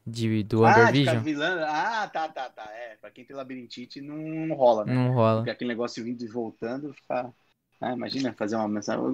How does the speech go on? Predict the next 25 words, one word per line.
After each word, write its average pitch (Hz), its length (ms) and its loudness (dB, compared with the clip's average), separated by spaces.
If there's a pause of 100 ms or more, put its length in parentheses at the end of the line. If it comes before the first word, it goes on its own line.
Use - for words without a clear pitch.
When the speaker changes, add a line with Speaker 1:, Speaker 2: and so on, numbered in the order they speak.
(100)
Speaker 2:
óculos. - 600 -2 (1080)
Ai, 311 460 6
galera, 151 240 -8
putz, 427 440 -12
olha 277 220 -8
a 247 40 -6
hora, 233 280 -8
velho. 107 240 -20 (360)
Olha 196 260 -16
a 196 100 -14
hora, 214 420 -16
olha 175 220 -20
a 180 120 -20
hora. 311 200 -16
Speaker 1:
É 359 140 8
isso. 359 440 6 (120)
Speaker 2:
Vambora, 170 500 -4
vambora. 165 540 -4 (680)
Speaker 1:
Vambora, 110 400 2
Speaker 2:
É 110 140 4
Speaker 1:
meu 113 100 4
Speaker 2:
isso 117 100 2
aí, 120 40 2
Speaker 1:
Deus. 110 260 6
Speaker 2:
gente. 107 380 -12